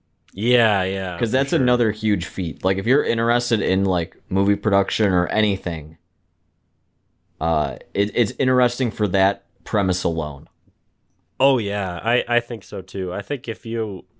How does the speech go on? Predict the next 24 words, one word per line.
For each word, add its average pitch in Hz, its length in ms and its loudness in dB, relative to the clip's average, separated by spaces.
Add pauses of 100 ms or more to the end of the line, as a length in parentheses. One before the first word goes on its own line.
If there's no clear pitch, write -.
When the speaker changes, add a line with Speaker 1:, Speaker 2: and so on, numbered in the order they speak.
(580)
Speaker 1:
are 95 460 0 (240)
in 120 180 0
movie 104 240 -4
production 104 480 -6
or 95 140 0
have, 90 360 -8
like, 82 320 -12 (1120)
dabbled 101 460 0
in 90 120 -6
it, 95 180 -8
I 110 60 -10
think 120 220 -4
this 107 240 -12
will 101 260 -14
become 95 640 -10
very 95 260 -4
relatable 90 600 -10
to 101 60 -14
you 101 360 -10
very 85 180 -8
quickly 95 440 -6
after 90 200 -10
that 82 220 -10
first - 460 -10